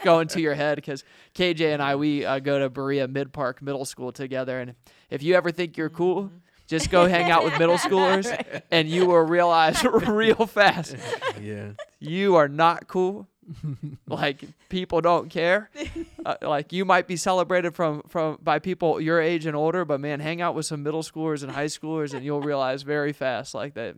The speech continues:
Speaker 1: you're not it, man. You're not it. And so what's that have to do with ser-, like, serving, the tension? I, I think, like, tying it all back is, like,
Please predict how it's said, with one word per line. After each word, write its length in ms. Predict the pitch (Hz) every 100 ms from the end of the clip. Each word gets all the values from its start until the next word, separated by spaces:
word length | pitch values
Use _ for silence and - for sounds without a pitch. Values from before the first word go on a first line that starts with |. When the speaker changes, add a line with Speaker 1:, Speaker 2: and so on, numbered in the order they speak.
| 143
Speaker 1:
you're 200 | 131 165
not 180 | 170 190
it, 180 | 202
man. 300 | - 143 147 143
You're 160 | 147 151
not 180 | 151
it. 160 | 156 143
And 140 | 139
so 280 | - 139 131 - _ _ -
what's 180 | 175 190
that 80 |
have 140 | 175 165
to 60 |
do 100 | 170
with 120 | 160 147
ser-, 180 | 165 -
like, 240 | 156 143
serving, 480 | - 165 160 170 165
the 100 | 147
tension? 440 | 131 160 160 170
I, 300 | 143 135 117
I 20 | 147
think, 240 | 147 139
like, 300 | 139 - 147
tying 240 | 160 147 139
it 40 |
all 140 | 139
back 320 | 135 143 143 135
is, 160 | 127
like, 260 | 135 127